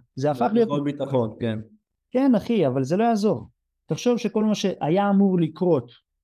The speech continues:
Speaker 1: באמצעות המדינה, האזרחים עושים את זה עכשיו.
Speaker 2: נכון.
Speaker 1: ואני רוצה שזה יגיע לאוזניים הנכונות. אנחנו חזקים ביחד, ואנחנו לא צריכים שיתווכו לנו את הכוח הזה.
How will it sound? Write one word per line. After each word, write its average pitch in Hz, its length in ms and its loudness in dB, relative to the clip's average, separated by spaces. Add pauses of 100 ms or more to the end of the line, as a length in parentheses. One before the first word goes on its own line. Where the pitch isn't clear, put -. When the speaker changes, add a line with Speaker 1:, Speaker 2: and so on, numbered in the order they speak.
(180)
Speaker 1:
באמצעות 156 600 0 (280)
המדינה, 139 500 0 (560)
האזרחים 139 540 0
עושים 139 280 0
את 113 60 -2
זה 113 80 0
עכשיו. - 260 -8 (920)
Speaker 2:
נכון. 107 300 -4
Speaker 1:
ואני 127 140 2
רוצה 127 280 0
שזה 139 200 -2
יגיע 139 200 0
לאוזניים 131 640 0
הנכונות. 120 520 0 (720)
אנחנו 156 680 0 (800)
חזקים 135 480 -2
ביחד, 127 400 0 (140)
ואנחנו 127 360 0
לא 147 80 4
צריכים 156 400 -6
שיתווכו 131 600 -2
לנו 131 200 2
את 120 100 -4
הכוח 123 340 -2
הזה. 107 160 -6